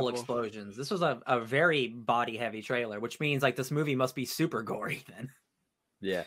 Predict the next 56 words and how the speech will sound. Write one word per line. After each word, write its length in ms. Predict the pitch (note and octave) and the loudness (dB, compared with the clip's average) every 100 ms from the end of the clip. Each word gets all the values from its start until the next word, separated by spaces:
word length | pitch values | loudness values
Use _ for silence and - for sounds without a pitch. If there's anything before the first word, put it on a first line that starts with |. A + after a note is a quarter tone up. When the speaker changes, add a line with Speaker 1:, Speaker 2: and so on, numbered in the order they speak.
| - | -4
Speaker 1:
Yeah. 160 | A#2+ A#2 | -6 -6
Speaker 3:
It's 100 | G#2 | 0
like, 180 | A#2+ - | 0 0
"You 340 | G#2 D#3+ A#3 F#3+ | -2 2 4 4
and 120 | D#3+ | 2
you," 120 | E3+ | 4
and 60 | D3+ | 4
they 80 | B2 | 4
run 160 | A2+ A#2 | 2 0
through 100 | A2+ | -2
minefields, 420 | G2 G#2 A2 F#2 | 0 0 0 0
they, 140 | F#2+ | -2
in 220 | F#2+ G#2 | -2 0
a 80 | G#2 | 0
minefield, 420 | G2 G2 G2+ F#2+ | 0 -4 -2 -2
they 80 | F#2+ | 0
explode. 800 | F2+ - - F#2+ D#2+ E2+ G2 B2 - _ _ _ | -2 -4 -4 -2 0 2 4 0 -2 _ _ _
Speaker 2:
My 60 | C#3 | -8
God, 140 | D3 C3+ | -4 -2
just 140 | C#3 | -4
a 40 | |
foot 540 | B2 - - - C#3+ - | -6 -10 -10 0 0 0
flies 460 | - D3 B2 C3+ | -4 0 2 2
through 160 | - - | 6 6
the 80 | C#3+ | 4
screen. 320 | - A2+ A#2 | -4 -8 -6
Speaker 3:
<laughs> 100 | C#3+ | -4
Yeah. 80 | G3 | 4
Speaker 1:
And 120 | A3 A3 | 6 8
it's 200 | G#3+ - | 6 8
re-, 100 | G#3 | 8
Speaker 3:
Uh, 60 | |
Speaker 1:
and 120 | G#3 | 10
it's 120 | F#3+ E3+ | 8 10
really 240 | F#3 G3 | 6 6
funny 260 | F#3 E3+ E3+ | 8 8 8
because, 260 | D#3+ F3 | 6 6
like, 160 | E3 D3+ | 6 4
he's 160 | E3+ | 6
run, 140 | D#3+ E3 - - | 6 6 4 4
the 100 | E3 | 8
first 260 | F#3 F#3 | 10 10
guy 80 | G3 | 10
runs, 320 | F3 E3+ G3 | 10 10 8
explodes, 500 | - - D3+ C#3+ E3+ | 4 0 6 8 10
and 100 | F#3+ E3+ | 8 6
then 80 | |
the 40 | D#3 | 8
second 300 | F#3 F3 F#3 | 6 6 8
guy's 240 | F3+ E3+ | 8 6
keeping 420 | - F3+ F3+ G#3 | 4 2 4 4
running, 300 | G#3 G#3 G#3+ | 8 8 8
and 100 | G3 | 8
then 60 | D3 | 6
he 120 | B2+ | 6
explodes. 560 | C3 - F3 F3 - | 6 6 4 4 0